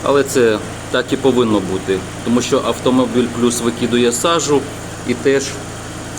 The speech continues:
тиск наростає. Вже не сімдесят, як раніше було, а сімнадцять-вісімнадцять.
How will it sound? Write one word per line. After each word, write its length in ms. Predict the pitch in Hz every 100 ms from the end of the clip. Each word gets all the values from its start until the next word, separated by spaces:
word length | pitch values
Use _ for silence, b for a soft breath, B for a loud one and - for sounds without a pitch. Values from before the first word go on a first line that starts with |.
| - -
тиск 280 | 127 131 117
наростає. 760 | 117 110 104 - 95 87 82 - - - - - 110
Вже 220 | 120 147
не 120 | 131
сімдесят, 760 | - 127 120 117 117 185 196 190 - -
як 180 | - 139
раніше 440 | 143 135 135 - 120
було, 440 | 113 113 110 107 107 143
а 140 | 147 131
сімнадцять-вісімнадцять. 1300 | - 117 110 110 110 95 98 - 98 95 87 -